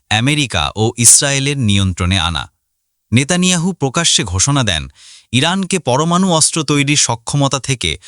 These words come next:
সম্পূর্ণরূপে বঞ্চিত করা হবে, তার ব্যালিস্টিক মিসাইল প্রযুক্তিকে ধ্বংস করা হবে এবং ইসরায়েলের অস্তিত্বের হুমকি বলা ইসলামী প্রজাতন্ত্র ইরানকে চিরতরে নিশ্চিহ্ন করে দেওয়া হবে।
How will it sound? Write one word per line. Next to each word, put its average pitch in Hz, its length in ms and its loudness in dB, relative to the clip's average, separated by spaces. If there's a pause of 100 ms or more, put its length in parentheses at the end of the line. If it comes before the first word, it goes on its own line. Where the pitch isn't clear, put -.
(140)
সম্পূর্ণরূপে 160 840 2
বঞ্চিত 127 500 2
করা 87 260 -2
হবে, 76 280 -6 (400)
তার 117 180 0
ব্যালিস্টিক 113 540 0
মিসাইল 120 320 0
প্রযুক্তিকে 120 640 -2
ধ্বংস 127 500 0
করা 85 240 -4
হবে 71 260 -6 (420)
এবং 139 360 2
ইসরায়েলের 151 560 2
অস্তিত্বের 123 560 -2
হুমকি 147 420 0
বলা 85 340 0 (240)
ইসলামী 156 420 2
প্রজাতন্ত্র 117 680 0
ইরানকে 107 580 0 (260)
চিরতরে 147 640 0
নিশ্চিহ্ন 110 600 2
করে 80 240 -2
দেওয়া 78 220 -2
হবে। 69 260 -8